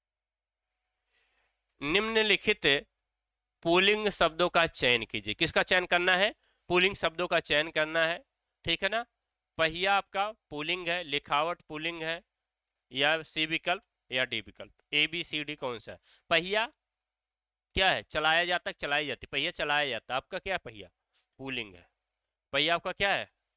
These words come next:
पुल्लिंग है। बाकी सब क्या है? स्त्रीलिंग है। बाकी सब क्या है?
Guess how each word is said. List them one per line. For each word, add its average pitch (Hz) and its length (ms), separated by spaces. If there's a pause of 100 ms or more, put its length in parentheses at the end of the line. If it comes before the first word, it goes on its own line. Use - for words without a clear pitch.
(480)
पुल्लिंग 170 260
है। 175 100
बाकी 143 280
सब 151 220
क्या 165 140
है? 135 140
स्त्रीलिंग 95 400
है। 92 120 (720)
बाकी 135 240
सब 180 180
क्या 180 180
है? 208 200